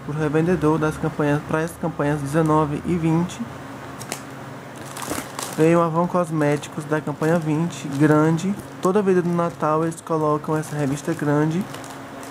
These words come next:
Bem interessante. Vieram três lixas de pé. Côncavo, Comfort. Ó, essa concavidade dela é bem legal. Tava muito barato na revista.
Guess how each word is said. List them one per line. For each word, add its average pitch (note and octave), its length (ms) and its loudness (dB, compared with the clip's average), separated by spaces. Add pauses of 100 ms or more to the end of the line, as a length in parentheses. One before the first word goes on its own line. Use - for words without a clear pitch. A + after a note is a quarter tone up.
(140)
Bem D#3 140 2
interessante. D#3 760 0 (2500)
Vieram D#3+ 420 6 (120)
três F3+ 640 6
lixas D#3+ 540 6 (540)
de D#3 160 4 (100)
pé. D#3 300 4 (1160)
Côncavo, F3 680 0 (380)
Comfort. D#3+ 520 2 (1200)
Ó, C3 160 2 (1080)
essa - 140 -8
concavidade C#3+ 760 -2
dela C#3 240 0
é C3+ 40 -2
bem C#3 160 -2
legal. C#3+ 380 0
Tava C#3+ 240 -2
muito D3+ 340 -2
barato D#3 400 0
na C#3+ 60 -2
revista. D#3 640 -4